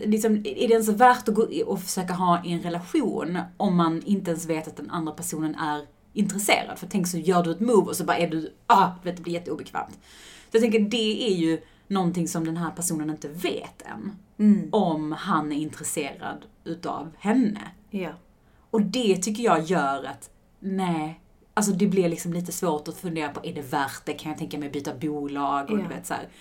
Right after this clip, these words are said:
Speaker 1: Så att om inte han har made a move, vilket kommer krävas väldigt mycket för att han ska göra, han är chef,
Speaker 2: Mm.
Speaker 1: så hade jag nog backat.
Speaker 2: Jag hade också backat. Lagt de känslorna åt sidan.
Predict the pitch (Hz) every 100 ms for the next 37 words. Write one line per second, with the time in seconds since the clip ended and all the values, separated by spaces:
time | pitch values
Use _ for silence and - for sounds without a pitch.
0 | - - - - - - 214 - 240 269
1 | 277 208 - 277 262 220 202 175 151 147
2 | 214 - 127 170 214 170 175 165 - 151
3 | - - - - - _ _ - 440 453
4 | 453 427 392 330 269 269 190 175 170 170
5 | - 147 160 139 113 - - - - 294
6 | - 233 214 202 190 170 165 170 - _
7 | - 214 208 196 180 170 143 139 - -
8 | - - - - - - 214 196 185 185
9 | - 175 175 156 190 254 254 - 220 208
10 | 208 190 196 175 170 170 - - - -
11 | 165 165 - 101 147